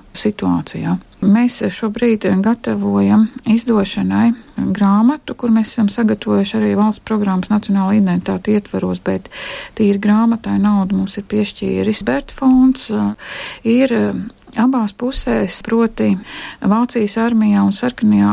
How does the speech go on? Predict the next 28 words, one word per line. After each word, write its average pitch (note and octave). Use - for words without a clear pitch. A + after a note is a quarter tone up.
armijā A#3
karojošo G#3+
karavīru G#3+
dienas G#3
grāmatas. E3
Mēs, G#3+
eh, G#3
vienā A#3
grāmatā G#3+
esam G#3+
paredzējuši G#3+
iekļaut G3+
trīs A3
leģionāru A#3+
dienas A3+
grāmatas G#3
un -
trīs A2+
sarkanarmiešu F#3+
dienas G3+
grāmatas. F#3
Te A#3+
ir A3
tas -
stāsts A3+
par G3
to, G3+
ka G3+